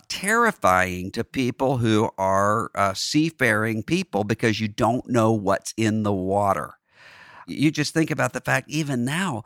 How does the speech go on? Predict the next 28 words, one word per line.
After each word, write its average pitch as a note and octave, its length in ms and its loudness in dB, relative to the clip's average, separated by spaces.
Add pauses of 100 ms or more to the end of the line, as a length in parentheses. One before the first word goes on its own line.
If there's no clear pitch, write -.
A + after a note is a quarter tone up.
(280)
we're D3+ 420 2 (140)
finding C3 800 0 (140)
new A#2+ 800 4 (160)
sorts - 500 -4
of, E2+ 320 -2
uh, D#2 280 -4 (140)
of, F2+ 300 -6
uh, - 220 -8
sea A3 320 -4
life, - 480 -8 (240)
uh, G#2+ 320 2
all E3 400 2
the B2+ 100 0
time. F3 580 0 (520)
Uh, B2 180 2
and B2 220 0
some A3 340 0
of C#3 160 0
this D#2+ 220 -2
sea G#3+ 320 -6
life F2+ 380 -6
looks A2+ 640 -2 (360)
bizarre A2 760 -4 (100)
or, G#2 400 4
or F#2+ 300 -2
even, A2 480 0
uh, F2 240 0
scary. - 680 -4